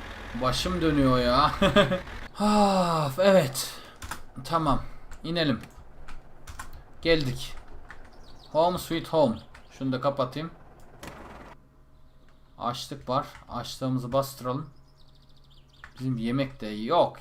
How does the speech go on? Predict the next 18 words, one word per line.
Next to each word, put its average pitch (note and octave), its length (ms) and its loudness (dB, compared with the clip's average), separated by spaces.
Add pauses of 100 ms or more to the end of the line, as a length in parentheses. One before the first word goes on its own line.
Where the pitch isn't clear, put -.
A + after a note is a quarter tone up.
(100)
Ya B2 240 -4
burada D3 340 -6 (360)
bu C3 160 -8
değil C3+ 120 -2
mi? D#3+ 160 -6 (180)
Evet, A#2+ 300 -4
tamam. B2 360 -4 (140)
Yemeğimi B2 380 -2
yedim. B2 280 -6 (520)
Susuzluğu C#3+ 580 -4
da C3+ 60 0
evde C#3 280 0
hallederim. C#3 580 0 (100)
Hadi, A2+ 600 0
güzel. C#3 320 0 (160)
Güzel D3 260 0
oldu G#2+ 280 0
bu. - 120 -14